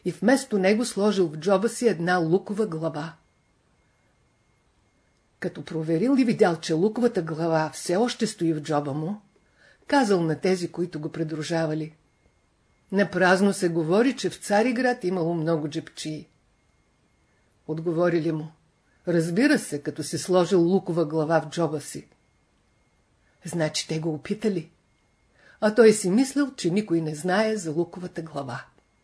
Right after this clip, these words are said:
Сега и ние, съвременните хора, мислим,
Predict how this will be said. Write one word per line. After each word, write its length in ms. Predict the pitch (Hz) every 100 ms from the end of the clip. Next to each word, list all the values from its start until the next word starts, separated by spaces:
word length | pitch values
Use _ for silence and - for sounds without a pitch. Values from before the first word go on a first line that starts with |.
| _ _ _ _ _ _ _ _ _ _
Сега 320 | - - 160 165
и 100 | 170
ние, 400 | 175 185 165 - _ _ _ _ _ _ _
съвременните 800 | - 170 160 165 208 190 165 165
хора, 400 | - 175 185 175 - _ _ _ _ _ _ -
мислим, 520 | 220 254 214 233 254